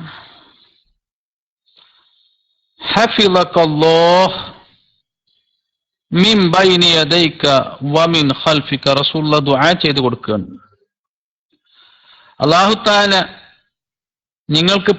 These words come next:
പൂർണ്ണമായ സുരക്ഷിതം ന-, സുരക്ഷിതത്വം നൽകട്ടെ. നിങ്ങളുടെ മുന്നിലും പിന്നിലും,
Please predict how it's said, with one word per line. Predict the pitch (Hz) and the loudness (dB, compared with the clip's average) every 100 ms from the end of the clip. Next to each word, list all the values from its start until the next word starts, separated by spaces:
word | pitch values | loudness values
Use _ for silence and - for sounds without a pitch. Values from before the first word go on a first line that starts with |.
| - | 0
പൂർണ്ണമായ | 170 196 208 196 180 | 2 2 2 2 2
സുരക്ഷിതം | 175 - 170 170 - - 196 202 190 | 0 -2 0 -2 0 0 2 2 2
ന-, | 175 - - | 0 -2 -4
സുരക്ഷിതത്വം | 165 175 - 208 190 170 | -2 -2 0 -2 0 0
നൽകട്ടെ. | 151 135 139 120 120 85 - - _ _ _ _ _ _ _ _ _ - _ _ _ _ _ | 0 0 -4 -2 -4 -6 -14 -18 _ _ _ _ _ _ _ _ _ -20 _ _ _ _ _
നിങ്ങളുടെ | 156 165 185 185 | 0 2 2 2
മുന്നിലും | 175 170 185 185 165 | 2 2 2 0 0
പിന്നിലും, | 170 165 175 185 170 113 - | 0 0 0 0 0 -2 -8